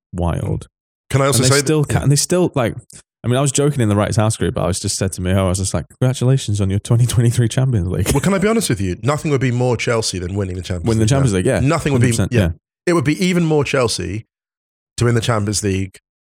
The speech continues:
Speaker 2: now than it was for Real Madrid to win it last year.
Speaker 1: Yeah.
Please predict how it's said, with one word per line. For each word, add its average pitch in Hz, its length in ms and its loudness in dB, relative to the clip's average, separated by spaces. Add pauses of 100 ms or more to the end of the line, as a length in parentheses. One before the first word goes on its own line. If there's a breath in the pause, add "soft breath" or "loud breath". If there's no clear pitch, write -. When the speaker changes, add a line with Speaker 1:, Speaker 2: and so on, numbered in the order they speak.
(140)
Speaker 2:
now 104 520 0 (340)
than 117 160 0
it 120 100 -6
was 107 280 0
for 107 160 -4
Real 98 120 2
Madrid 92 240 -2 (120)
to 104 100 -6
win 98 200 -2
it - 280 -10 (380)
last 87 320 -4
year. 98 120 -10
Speaker 1:
Yeah. 87 180 0